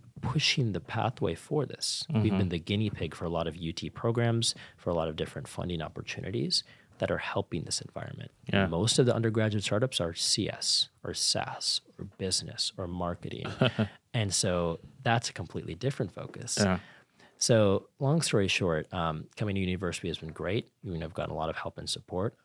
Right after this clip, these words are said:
Speaker 1: but at the same time, we've been having to push a pathway to help other organizations, other startups,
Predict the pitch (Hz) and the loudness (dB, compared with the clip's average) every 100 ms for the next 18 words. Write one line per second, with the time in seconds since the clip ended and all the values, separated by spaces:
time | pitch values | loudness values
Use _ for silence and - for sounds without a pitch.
0 | _ 107 101 110 107 113 107 98 92 87 | _ -12 -2 0 2 0 0 0 0 -4
1 | 82 92 87 82 78 _ - - 98 - | -4 -6 -4 -4 -6 _ -6 -2 0 0
2 | - - - 87 - - - - - - | -4 -6 -6 -4 -4 -8 -10 -12 -18 -12
3 | 110 - 87 82 - _ _ - 101 127 | -6 -2 0 -2 -4 _ _ -4 2 2
4 | 92 85 82 85 - 85 - 101 113 113 | 2 -2 -6 -8 -10 -10 -8 -4 -2 -2
5 | - 80 - - - | -2 -4 -6 -2 -2